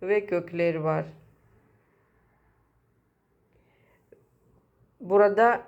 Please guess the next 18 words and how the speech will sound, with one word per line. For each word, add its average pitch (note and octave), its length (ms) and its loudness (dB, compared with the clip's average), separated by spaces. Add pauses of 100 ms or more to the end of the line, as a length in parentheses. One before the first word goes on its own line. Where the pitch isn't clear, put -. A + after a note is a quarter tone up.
(1160)
bu G3+ 400 0
yerli G3+ 720 2 (300)
toprak G#3 560 0
iyi F#3+ 340 -8
değil, E3 440 -6 (160)
hiç G#3 340 -14
iyi E3+ 340 -6
değil. F#3 420 -4 (400)
Bu G3+ 100 -2
sebeple F#3 680 -2
ben F3+ 240 2 (840)
kalite, G3+ 680 4 (600)
kalite G3+ 520 4
bir F#3+ 140 4
şey F3 480 -6 (640)
aldım. F3 720 0 (960)
O, F3 360 0
içine G3+ 800 2